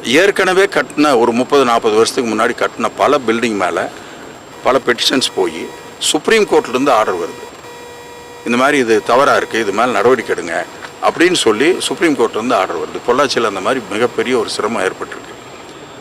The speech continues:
எனவே எதிர்காலத்துல இவர்களுக்கு அந்த மாதிரி சிரமம் வரக்கூடாது. எனவே இன்றைக்கு அந்த விதிமுறைகள் படி கட்டிட்டதுனாக்க அவங்க எந்த காலத்துலயும் அவங்களுக்கு பிரச்சனை இல்லாம இருக்கும். அதனால அந்த இதை வந்து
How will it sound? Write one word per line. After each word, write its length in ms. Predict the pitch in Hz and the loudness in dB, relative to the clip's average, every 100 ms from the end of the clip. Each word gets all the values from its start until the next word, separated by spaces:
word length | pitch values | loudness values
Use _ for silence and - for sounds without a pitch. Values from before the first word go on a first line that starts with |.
| - - | -20 -6
எனவே 280 | 131 170 143 | 0 2 4
எதிர்காலத்துல 720 | 139 202 226 190 165 185 208 | 4 4 4 2 4 2 2
இவர்களுக்கு 480 | 131 151 202 202 196 | 2 4 6 6 4
அந்த 140 | 156 135 | 2 2
மாதிரி 180 | 156 | 2
சிரமம் 340 | 160 131 135 120 | 2 0 2 2
வரக்கூடாது. 580 | 107 107 98 85 80 - - - - | 2 2 0 0 -2 -10 -14 -14 -4
எனவே 260 | 123 175 165 | 0 2 4
இன்றைக்கு 380 | 160 196 185 | 4 4 2
அந்த 140 | 170 143 | 2 2
விதிமுறைகள் 540 | 139 202 196 165 147 | 4 4 6 4 4
படி 160 | 127 151 | 2 0
கட்டிட்டதுனாக்க 880 | 135 127 123 110 95 92 - 110 107 - - - - | 0 0 -2 -2 -2 -4 0 -2 -4 -10 -18 -8 0
அவங்க 500 | 127 151 160 190 - | 4 4 4 2 0
எந்த 360 | - 117 147 185 | 0 2 4 4
காலத்துலயும் 460 | 156 170 147 156 165 | 4 2 4 2 2
அவங்களுக்கு 360 | 131 120 135 | 2 0 0
பிரச்சனை 340 | 120 104 113 101 | -2 -2 -2 -2
இல்லாம 320 | 85 92 90 | -2 -2 -4
இருக்கும். 280 | 80 - - - - - - - | -10 -14 -18 -20 -20 -20 -14 -6
அதனால 380 | 104 113 - | -2 0 2
அந்த 360 | 151 117 113 107 | 2 2 0 2
இதை 180 | 98 131 | 2 0
வந்து 340 | 98 98 131 | 0 -2 -4